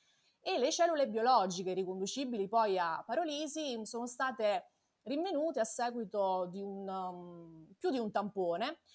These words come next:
eseguito nella regione labiale, quindi della bocca,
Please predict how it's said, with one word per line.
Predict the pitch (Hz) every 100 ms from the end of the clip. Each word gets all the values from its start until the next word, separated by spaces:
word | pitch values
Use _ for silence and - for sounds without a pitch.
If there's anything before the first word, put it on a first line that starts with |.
| - -
eseguito | 202 226 220 285 -
nella | 226 208
regione | 208 202 247 294
labiale, | 226 247 202 202 160 160 220 311
quindi | 196 170
della | 170
bocca, | 165 156 147 - 277